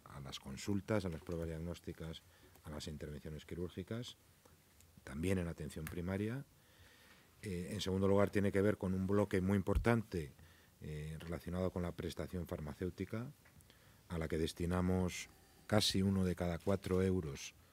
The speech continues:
de nuestro presupuesto a través de recetas o a través de la farmacia hospitalaria,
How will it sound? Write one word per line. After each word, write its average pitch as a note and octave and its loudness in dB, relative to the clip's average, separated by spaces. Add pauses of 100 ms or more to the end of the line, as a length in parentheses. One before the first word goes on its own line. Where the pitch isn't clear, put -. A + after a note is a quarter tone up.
(140)
de E2 -2
nuestro E2 -4
presupuesto G2 -4 (720)
a - -12
través D2 -6
de D#2+ -4
recetas G#2+ 0 (360)
o D#2+ -10
a D2 -8
través D2+ -4
de E2 -4
la D2+ -6
farmacia D2+ -10
hospitalaria, F2 -6